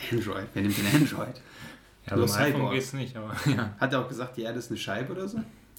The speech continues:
Speaker 2: Nee, so war der eigentlich nicht drauf. Ich fand's halt nur komisch, dass er das bei so einem YouTuber gemacht hat.
Speaker 1: Ja, vor allem, also das ist ja auch gefährlich, ne?
Speaker 2: Ja, kann man wohl wieder rausnehmen, aber
Speaker 1: Ja gut, klar, kann man rausschneiden. <laughs>
Speaker 2: Ja.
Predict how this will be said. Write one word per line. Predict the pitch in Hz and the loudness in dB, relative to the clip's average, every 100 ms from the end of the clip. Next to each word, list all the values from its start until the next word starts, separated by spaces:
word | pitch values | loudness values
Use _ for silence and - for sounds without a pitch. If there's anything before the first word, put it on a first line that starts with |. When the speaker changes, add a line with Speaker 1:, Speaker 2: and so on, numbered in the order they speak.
| - | -6
Speaker 2:
Nee, | 107 104 107 | 0 4 4
so | 107 | 4
war | 110 | 4
der | 139 | 2
eigentlich | 117 113 | -4 -8
nicht | 120 - | -12 -4
drauf. | 117 110 | -4 -2
Ich | |
fand's | - 127 | -2 -2
halt | 127 | -2
nur | 120 | -4
komisch, | - 120 | -6 -8
dass | 113 107 | -6 -4
er | |
das | 110 - | -4 -2
bei | 117 | -4
so | 104 | -2
einem | 104 | -2
YouTuber | 104 - 101 104 | -2 -2 -2 0
gemacht | 101 98 - | -2 -6 -4
hat. | 113 107 - - - - - - - - - - - - - - - - - - | -4 -4 -8 -12 -14 -8 -4 -4 -4 -4 -6 -10 -14 -20 -14 -14 -14 -14 -12 -4
Speaker 1:
Ja, | 95 | -2
vor | - 104 | 0 -2
allem, | 101 101 - - - | -2 -6 -10 -20 -10
also | 98 92 | -6 -4
das | 95 | -2
ist | - | -2
ja | 95 | -4
auch | - | -8
gefährlich, | - - 117 117 - | -14 -4 0 0 -2
ne? | 101 131 - - - - - - - - - - - - - - - - 135 - 104 | -4 -4 -8 -18 -20 -20 -20 -20 -20 -20 -20 -20 -20 -20 -20 -20 -20 -8 -6 -2 2
Speaker 2:
Ja, | 95 101 | 4 4
kann | 104 113 | 2 0
man | 113 | 0
wohl | 113 | 0
wieder | 107 101 | 0 -2
rausnehmen, | 98 113 147 156 180 196 | -4 -8 -8 -6 -4 -2
aber | 117 110 113 117 - _ - | 0 0 0 -4 -10 _ -4
Speaker 1:
Ja | - - | 0 0
gut, | - - | -2 0
klar, | - | 2
kann | - 117 | 4 2
man | - - | -2 -8
rausschneiden. | 156 - 98 92 92 135 | -8 -8 -8 -8 -8 -4
<laughs> | 190 - - - - 101 | -4 -4 -12 -18 -12 -2
Speaker 2:
Ja. | 107 107 | -2 -2